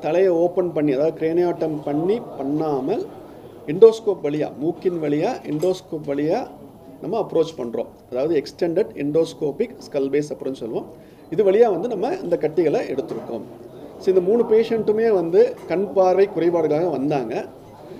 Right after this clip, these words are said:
So, அவங்களுக்கு ஸ்கேன் செஞ்சதுல பிளேனம் ஸ்பினாய்டல் மெனிஞ்சியோமா, ஒருத்தருக்கு செல்லார் மெனிஞ்சியோமா, இந்த மாதிரி மெனிஞ்சியோமா இருந்தது. இது வந்து சாதா கட்டி தான். So, இந்த கட்டி வந்து கண் நரம்பு அழுத்திட்டு இருக்கிறதுனால நம்ம என்ன பண்ணிருக்கணும், மூக்கு வழியா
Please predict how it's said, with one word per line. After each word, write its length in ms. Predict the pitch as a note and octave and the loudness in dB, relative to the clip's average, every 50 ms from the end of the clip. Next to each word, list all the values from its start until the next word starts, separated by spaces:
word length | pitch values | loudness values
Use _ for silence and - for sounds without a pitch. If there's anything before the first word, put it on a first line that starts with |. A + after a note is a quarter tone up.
| - - | -16 -12
So, 160 | - - F#3 | -4 0 2
அவங்களுக்கு 240 | F#3 F#3+ F3 F3+ E3+ - | 4 4 2 2 -4 -2
ஸ்கேன் 340 | - F#3 F#3 G3+ A3 G#3 - | 0 2 4 4 4 4 2
செஞ்சதுல 500 | G3 F#3+ F3+ F3 E3+ F3+ A3 C4+ - - - - - - - - - - - | 0 2 2 2 2 4 2 2 0 -2 -6 -14 -18 -18 -18 -18 -18 -10 -2
பிளேனம் 280 | E3+ F3 F#3 F#3 F#3 F3 - | 2 2 4 4 2 0 0
ஸ்பினாய்டல் 260 | - F3 E3+ E3 D#3 | 0 0 2 2 0
மெனிஞ்சியோமா, 440 | D#3 D#3 E3 D#3+ D3+ E3 D3+ D#3 E3+ | 0 0 0 -2 0 -2 0 2 2
ஒருத்தருக்கு 380 | D#3+ D#3+ D#3 - E3+ D#3 D#3 - | 2 2 2 0 -4 -4 -2 -2
செல்லார் 340 | D#3 E3 F3 F3 E3 D#3 D3 | 0 4 4 2 2 2 0
மெனிஞ்சியோமா, 580 | D3+ D3+ D3+ D#3 D#3 D3 D3 D#3 D#3+ D#3+ - - | 0 0 0 0 0 0 0 0 -2 -4 -6 -4
இந்த 140 | D3+ C#3 | -4 -2
மாதிரி 260 | D3+ D#3+ F3 F#3+ D#3 C#3+ | 0 2 0 0 0 0
மெனிஞ்சியோமா 360 | D3+ D#3 D#3 D#3+ D3+ D3 C3 | -2 -2 -2 -2 -2 0 0
இருந்தது. 520 | B2 B2+ D3 D#3+ D3+ C3 A2+ C3 F3+ C4 - - - - - - - | 0 0 -2 0 0 -2 -2 -2 -4 -6 -6 -10 -18 -20 -18 -10 -4
இது 120 | A3+ A#3+ | 2 4
வந்து 180 | B3 B3 C#4+ C#4+ | 4 4 4 0
சாதா 280 | - - F#3+ F#3 F#3+ F#3 | 2 4 6 6 6 6
கட்டி 280 | F3+ - C#3 - C3 | 4 2 -6 -6 -6
தான். 200 | A#2 A#2+ A2+ - - - - - - - - - - - - | -10 -10 -12 -14 -18 -20 -20 -20 -20 -20 -20 -20 -20 -20 -18
So, 200 | - - - G3 | -12 0 2 2
இந்த 240 | G3 G3 G3+ G3+ G#3 | 4 4 2 0 0
கட்டி 340 | G3 G3+ C4 C4 C4 - C#4 | 2 2 2 0 2 0 -2
வந்து 280 | B3+ A3 G3+ A#3 C#4+ - | 0 0 0 -2 -4 -2
கண் 200 | - F#3+ G3+ A3+ | 0 0 0 2
நரம்பு 320 | A#3 A3 A3 G#3 F#3 D#3+ | 2 2 2 2 2 0
அழுத்திட்டு 340 | E3 E3+ - G#3+ G3 - - | 0 0 -2 -4 -6 -4 -6
இருக்கிறதுனால 720 | D#3 D3+ D3+ C3 B2+ B2+ A2+ G#2 G#2 A2 C3+ F3+ A3 - | -6 -4 -4 -4 -4 -4 -6 -6 -6 -2 -2 -2 -2 -2
நம்ம 160 | - E3 D3+ | -4 -6 -4
என்ன 140 | D3+ F3 G3+ | -2 -2 -2
பண்ணிருக்கணும், 480 | F#3+ F3+ D3 B2+ A#2+ C3 D#3+ A3 A3+ | 0 0 -2 -2 -2 -2 -2 -2 -2
மூக்கு 360 | F#3 F#3 G#3+ G#3+ - - G3+ F#3 | 0 0 0 0 2 2 2 4
வழியா 220 | F3+ F3+ F3 E3+ | 4 4 2 2